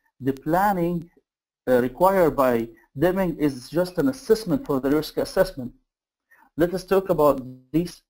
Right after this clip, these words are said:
part. For example, if we speak about purchasing for the production, purchasing requirement is addressing, y-, you need to secure the, the production from the failure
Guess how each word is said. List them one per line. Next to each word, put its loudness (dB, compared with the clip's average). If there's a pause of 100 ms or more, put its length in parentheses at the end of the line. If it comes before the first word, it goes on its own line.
(100)
part. 4
For 2
example, -2
if -4
we -2
speak -6
about 4 (340)
purchasing 2 (400)
for 6
the 2
production, -4 (1080)
purchasing 2
requirement 2
is -6
addressing, -2 (320)
y-, -8 (180)
you 0
need -2
to -2
secure -2 (680)
the, 2 (260)
the 2
production -2
from 0
the 0
failure 2